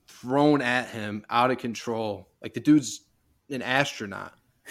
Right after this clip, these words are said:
So it's like, <laughs> this shit's just getting, and he's processing it all.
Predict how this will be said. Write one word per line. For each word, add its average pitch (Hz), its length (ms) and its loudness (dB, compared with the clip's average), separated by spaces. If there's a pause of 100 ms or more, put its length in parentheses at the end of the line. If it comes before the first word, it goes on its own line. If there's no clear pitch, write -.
(640)
So 131 220 -2
it's 113 200 -4
like, - 640 -6 (320)
<laughs> - 300 -20
this 151 340 -2
shit's - 260 0
just - 200 -6
getting, 123 260 -4 (400)
and 117 100 -6
he's 127 140 -2
processing 143 720 2
it 98 100 -8
all. 98 400 -4